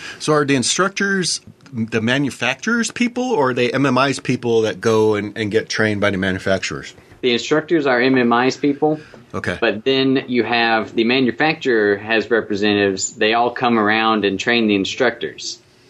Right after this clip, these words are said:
Speaker 2: So it's sort of a trickle-down learning system here.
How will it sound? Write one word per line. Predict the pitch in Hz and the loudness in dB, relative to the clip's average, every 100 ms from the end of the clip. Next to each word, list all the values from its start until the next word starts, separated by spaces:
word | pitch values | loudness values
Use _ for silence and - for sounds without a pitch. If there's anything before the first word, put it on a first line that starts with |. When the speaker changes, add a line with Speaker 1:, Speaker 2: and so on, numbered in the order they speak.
| - _ _ | -20 _ _
Speaker 2:
So | - 117 | -2 -2
it's | 107 | 2
sort | 143 | 0
of | 120 | 2
a | 107 | 0
trickle-down | - 147 - 113 110 110 104 98 92 - - _ _ - _ | 0 -2 -2 -2 0 2 2 2 -4 -10 -20 _ _ -20 _
learning | 113 120 113 101 | 0 2 2 2
system | - 87 - 90 | 0 0 -2 -4
here. | 87 76 | -4 -6